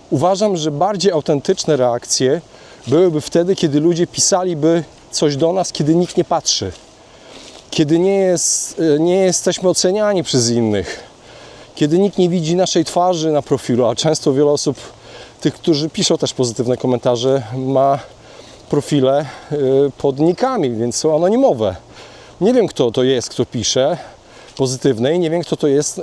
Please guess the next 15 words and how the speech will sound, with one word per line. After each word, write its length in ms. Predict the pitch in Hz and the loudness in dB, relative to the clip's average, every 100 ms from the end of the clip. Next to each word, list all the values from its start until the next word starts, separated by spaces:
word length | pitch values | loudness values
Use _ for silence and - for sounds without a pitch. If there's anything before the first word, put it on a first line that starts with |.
| - | -10
<laughs> 140 | - | -6
praktycznie 460 | 160 - 165 170 190 | -6 -2 -2 2 2
nigdy 260 | 202 147 | 2 2
nie 120 | 135 123 | 2 0
wiem, 140 | 131 | -2
kto 160 | - 131 139 - | 0 0 0 -4
pisze 380 | 127 - 147 156 - - - 202 | -6 0 0 -2 -12 -20 -6 0
negatywne, 560 | 233 185 151 123 127 | 2 2 0 0 0
bo 140 | 117 135 | 0 0
negatywne 480 | 139 143 160 151 | 0 0 0 -2
komentarze 440 | - 147 135 147 143 | 0 -2 0 -2 0
najczęściej 440 | 135 - 135 - | -2 0 -4 -4
piszą 440 | - 123 135 131 151 | -6 -2 0 0 -2
osoby 320 | - 120 127 | -4 0 0
anonimowe 560 | 127 127 139 135 127 | 0 0 0 0 -2